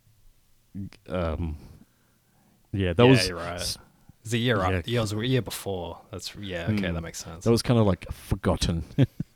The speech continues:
Speaker 2: Yeah, so they went out
Speaker 1: Hmm.
Speaker 2: and to experiment <laughs> with Fuse, Sunset Overdrive, then they gave up and came <laughs> back. No, they made some other stuff. They made Song of the Deep, which I forgot about.
Speaker 1: Oh,
Speaker 2: Which is
Speaker 1: what?
Speaker 2: like a, it's like
Speaker 1: Wait,
Speaker 2: a,
Speaker 1: that was
Speaker 2: a
Speaker 1: a
Speaker 2: small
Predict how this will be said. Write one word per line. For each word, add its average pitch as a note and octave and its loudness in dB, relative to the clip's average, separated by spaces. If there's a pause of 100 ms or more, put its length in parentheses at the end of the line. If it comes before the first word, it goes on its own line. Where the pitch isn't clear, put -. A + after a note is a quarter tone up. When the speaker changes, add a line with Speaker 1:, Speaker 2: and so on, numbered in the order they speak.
(840)
Speaker 2:
Yeah, F#2 -10
so C3 0
they C3+ 6
went D3+ 8
out C3 6
Speaker 1:
Hmm. F#2 -2
Speaker 2:
and A2 -4
to B2 0
experiment C3+ 0
<laughs> - -6
with A#2+ -2
Fuse, B2+ -2
Sunset B2 0
Overdrive, A2 -2 (460)
then A2 -4
they G#2+ -2
gave G2+ -2
up G2 -4
and F#2+ -8
came F#2+ -6
<laughs> - -6
back. D#3 -2 (600)
No, C3 4
they C#3+ 6
made A3 6
some A2+ 0
other A#2 6
stuff. F#2+ 0
They A2 0
made C#3 6
Song C#3 4
of D3 4
the B2+ 2
Deep, A2 -4
which - -8
I G#2+ -2
forgot F#2+ -8
about. F2 -6 (380)
Speaker 1:
Oh, D#3 6
Speaker 2:
Which F#2 0
is G#2+ 0
Speaker 1:
what? F#3+ 2
Speaker 2:
like - -4
a, F2+ -4 (160)
it's A#2 0
like C#3 8
Speaker 1:
Wait, C#3+ 6
Speaker 2:
a, - 8
Speaker 1:
that D#3+ 8
was C#3 6
Speaker 2:
a A2 6
Speaker 1:
a - 4
Speaker 2:
small F#2+ -2